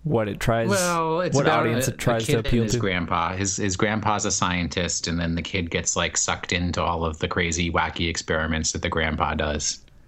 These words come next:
Speaker 1: So
Speaker 2: There
Speaker 1: is
Speaker 2: you
Speaker 1: it,
Speaker 2: go.
Speaker 1: are you s-, is it, like, adult where it's like, "I don't want my kids watching this f-, humor"?
Speaker 2: You do not want your children watching Rick and Morty.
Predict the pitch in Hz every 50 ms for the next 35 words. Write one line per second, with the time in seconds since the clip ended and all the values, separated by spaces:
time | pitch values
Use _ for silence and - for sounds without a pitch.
0 | - - - - - - - - - - - - - - - - - - - -
1 | - - - - - 113 131 160 180 160 107 82 - - - - 117 113 110 -
2 | - - - - 117 107 - - - 160 143 143 160 120 127 139 135 120 - -
3 | - - - - - - - - - 139 135 123 107 143 131 123 123 123 113 -
4 | - - - - - 120 117 113 110 110 110 110 107 104 95 - - 107 107 104
5 | 117 123 123 123 123 117 113 113 113 - - 131 117 113 113 113 110 113 117 -
6 | - 151 147 147 156 165 151 - - - - _ _ - - - - - - 131
7 | - 175 175 180 196 185 165 - - - - 95 98 98 98 101 104 107 104 113
8 | 110 104 98 92 - - 98 87 - 98 90 92 92 87 92 87 85 82 - -
9 | 87 82 80 80 - 85 82 82 80 76 73 - 76 76 - -